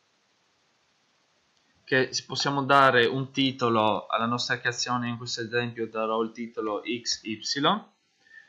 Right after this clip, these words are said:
e si può dare anche una, una breve descrizione sul perché o sulle nostre motivazioni di perché abbiamo,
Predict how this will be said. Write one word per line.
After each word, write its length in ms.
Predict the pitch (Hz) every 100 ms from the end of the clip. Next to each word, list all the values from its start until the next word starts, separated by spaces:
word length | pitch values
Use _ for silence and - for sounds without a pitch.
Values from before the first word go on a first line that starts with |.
| - -
e 100 | -
si 140 | 143
può 100 | 139
dare 260 | 139 135 135
anche 280 | 131 143 147
una, 300 | 135 127 120
una 200 | 120 113
breve 300 | 123 147 143
descrizione 800 | 131 - 123 120 - 123 131 127
sul 260 | 135 127
perché 480 | 123 120 - 113 123
o 80 | 123
sulle 220 | - 120
nostre 260 | 117 120 127
motivazioni 640 | 123 110 113 - 123 123
di 140 | 113 110
perché 380 | - 104 -
abbiamo, 540 | 104 120 117 117 113